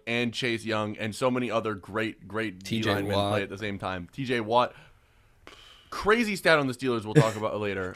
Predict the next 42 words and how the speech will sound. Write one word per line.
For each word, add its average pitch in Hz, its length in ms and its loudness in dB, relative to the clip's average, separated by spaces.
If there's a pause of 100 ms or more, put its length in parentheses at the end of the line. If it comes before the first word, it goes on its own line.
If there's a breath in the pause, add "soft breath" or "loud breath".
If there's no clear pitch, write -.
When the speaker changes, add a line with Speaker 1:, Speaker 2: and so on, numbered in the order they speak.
Speaker 1:
I'm, 131 360 2
d-, 123 240 -2
do 170 120 -6
not 190 220 4
let 170 80 0
me 156 120 -4
forget 117 280 0
about 101 240 2
it. 92 80 -4
There's 151 200 0
a 139 60 -10
cra-, - 200 -10
I, 139 100 0
I 147 140 -2
have 165 100 2
it 170 80 -6
written 147 240 0
in. 95 160 -2
There's 123 160 -2
no 151 160 2
way 147 80 2
I'm 135 80 0
gonna 117 100 -4
forget. 101 300 -8
I've 117 60 -4
got 147 100 0
a 127 60 -4
crazy 156 280 -6
stat 131 240 -2
for 117 60 -16
the 113 80 -8
Steelers 104 300 -4
that 104 60 -2
I'll 98 120 0
men-, 98 220 -4
I'll 104 100 -2
mention 101 300 -6
later. 90 280 -8 (440)
Speaker 2:
Mm-hmm. 107 280 0 (160)
Speaker 1:
Uh, 120 240 4
Speaker 2:
And 131 140 6
just, 165 240 2